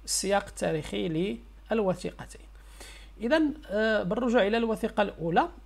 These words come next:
إذا الوثيقة الأولى هي تتناول، يعني،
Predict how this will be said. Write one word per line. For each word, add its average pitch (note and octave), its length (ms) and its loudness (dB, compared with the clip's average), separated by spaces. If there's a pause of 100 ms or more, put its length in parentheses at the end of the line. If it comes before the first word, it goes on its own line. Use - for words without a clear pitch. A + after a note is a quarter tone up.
إذا G3+ 140 -2
الوثيقة A#3 460 2
الأولى G#3+ 300 0
هي G3+ 440 4 (220)
تتناول، F#3 640 0
يعني، E3 520 -4